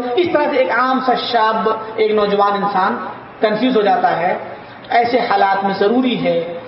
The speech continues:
کہ لوگوں کو صحیح منہج اور صحیح طریقے کی طرف رہنمائی کی جائے۔ یہ سب ماحول اور یہ سارا پس منظر ہے اس کتاب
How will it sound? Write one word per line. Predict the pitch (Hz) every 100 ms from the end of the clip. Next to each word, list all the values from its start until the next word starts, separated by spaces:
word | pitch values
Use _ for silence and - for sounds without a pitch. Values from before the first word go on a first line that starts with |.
| - -
کہ | 208
لوگوں | 202 202 214 208
کو | 202
صحیح | - - - 262 277 262 262 - - - - - -
منہج | 180 190 202 208 226
اور | 233
صحیح | - 202 220
طریقے | 196 185 -
کی | 180
طرف | 185 175 180 - 160
رہنمائی | 156 160 180
کی | 196 214
جائے۔ | 240
یہ | 233 277
سب | 262 254 214
ماحول | 214 196 220 254 277 277 277 - -
اور | 240
یہ | 240
سارا | 233 233 269 269
پس | 262 226
منظر | 226 233 240 269
ہے | 262 285
اس | -
کتاب | 240 - -